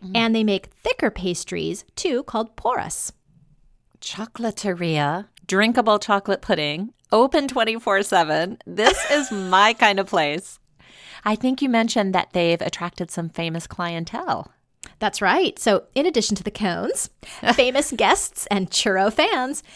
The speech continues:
Speaker 2: have included President Jimmy Carter, Stevie Wonder, and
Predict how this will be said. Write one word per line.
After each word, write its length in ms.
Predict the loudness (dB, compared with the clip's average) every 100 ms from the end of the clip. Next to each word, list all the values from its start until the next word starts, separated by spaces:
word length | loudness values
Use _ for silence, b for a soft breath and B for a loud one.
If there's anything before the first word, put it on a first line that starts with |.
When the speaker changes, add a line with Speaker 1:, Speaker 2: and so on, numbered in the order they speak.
| B
Speaker 2:
have 200 | 0 2
included 540 | 2 0 0 0 -2 -4 _
President 420 | -6 -6 -6 -8
Jimmy 200 | -8 -8
Carter, 380 | -8 -4 -2 0 -2 _ _
Stevie 540 | -6 -6 -6 2 2
Wonder, 460 | 2 0 0 -2 -6 -6
and 340 | -4 -4 -6